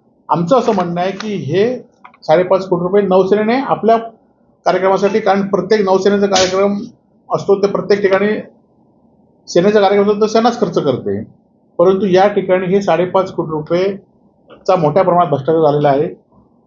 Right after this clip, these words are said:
आणि ह्या भ्रष्टाचारातनं नारायण यांच्या निवडणुकीमध्ये जे पैसे वाटप झाले आहेत, ते छत्रपती शिवाजी महाराजांच्या पुतळा असून देत, सुशोभीकरण असून देत,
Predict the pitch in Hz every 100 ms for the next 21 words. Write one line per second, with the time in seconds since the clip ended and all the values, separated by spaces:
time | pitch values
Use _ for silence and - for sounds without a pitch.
0 | _ _ _ - 135 190 175 147 196 185
1 | - 180 180 170 170 190 208 233 - -
2 | 156 160 180 180 180 170 190 175 170 170
3 | 175 175 175 196 214 180 175 165 147 135
4 | 110 98 85 - _ _ _ _ - 165
5 | 160 180 180 185 180 175 175 170 170 170
6 | 170 170 165 160 170 170 165 - - -
7 | 160 165 165 - _ 147 170 170 165 165
8 | 156 160 160 160